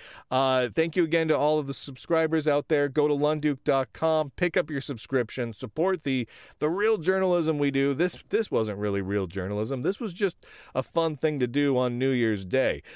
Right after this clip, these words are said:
Uh, but, uh, boy, boy, do we do some heavy hitting <laughs> journalism lately. Oh, doggy. Um, oh, I, I should also say, we don't just do the heavy stuff. We also have a lot of fun here at the Lunduke Journal.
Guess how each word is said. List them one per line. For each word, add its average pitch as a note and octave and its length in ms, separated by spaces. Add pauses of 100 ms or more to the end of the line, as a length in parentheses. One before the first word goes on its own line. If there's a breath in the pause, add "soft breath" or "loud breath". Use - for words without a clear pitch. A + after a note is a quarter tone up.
(220 loud breath)
Uh, A2+ 300
but, G#2 380
uh, A2 260 (180)
boy, C3+ 320 (400 loud breath)
boy, E3+ 180
do C3 120
we B2+ 120
do A#2+ 160
some G#2+ 180
heavy A2 300
hitting G#2 240
<laughs> - 400
journalism C3+ 380
lately. G2+ 360 (100)
Oh, E3+ 440
doggy. B2 720 (480 loud breath)
Um, C#3 440
oh, C4 380
I, D3 300 (280 loud breath)
I D#3 100
should E3 140
also E3+ 380
say, D3+ 400 (240 loud breath)
we D3 320
don't G3 360
just A2 580
do B2 240
the G#2 120
heavy G2+ 340
stuff. - 360
We G#2 100
also F#3 300
have E3+ 200
a D3+ 60
lot C3+ 220
of A2+ 80
fun G#2+ 320
here F#2 180
at F2+ 100
the G2 80
Lunduke F2+ 420
Journal. F#2 380